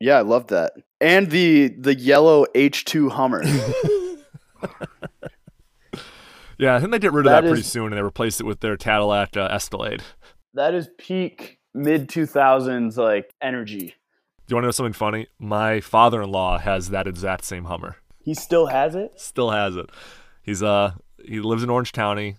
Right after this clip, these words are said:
Speaker 2: I've, I've mentioned my, like, family a little bit in this epi-, in this, uh, podcast, and, like, I have weird connections to Entourage. He has the yellow H two Hummer,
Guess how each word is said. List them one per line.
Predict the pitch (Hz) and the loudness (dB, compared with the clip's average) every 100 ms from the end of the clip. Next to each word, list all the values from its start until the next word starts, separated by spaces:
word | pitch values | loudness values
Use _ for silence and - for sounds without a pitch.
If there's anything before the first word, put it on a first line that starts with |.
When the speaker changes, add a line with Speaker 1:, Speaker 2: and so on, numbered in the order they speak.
| - | 0
Speaker 2:
I've, | 151 160 | 2 2
I've | 156 | 0
mentioned | 170 202 175 | 0 -4 -2
my, | 143 | -2
like, | 127 113 - | 0 -2 -4
family | 120 107 110 113 | -8 -6 -6 -4
a | 110 | -4
little | 117 | -4
bit | 117 113 | -4 -6
in | 113 | -8
this | 110 | -6
epi-, | 120 113 - | -6 -8 -10
in | 117 | -8
this, | 110 - | -8 -6
uh, | 98 | -8
podcast, | - 101 98 117 110 - | -4 -4 -2 -4 -6 -8
and, | 101 | -8
like, | 95 - _ _ - | -8 -10 _ _ -6
I | 139 | -4
have | 151 | -4
weird | 143 139 143 127 | 0 2 2 0
connections | 117 110 - 101 | -4 -6 -6 -10
to | - | -8
Entourage. | 92 - 107 - - | -8 -8 -8 -8 -6
He | 120 | -6
has | 98 117 123 113 | 0 2 2 0
the | 110 | -6
yellow | 101 107 120 123 | -2 0 0 0
H | 110 107 - | -2 -6 -8
two | 110 104 | -10 -8
Hummer, | 90 - - | -8 -10 -14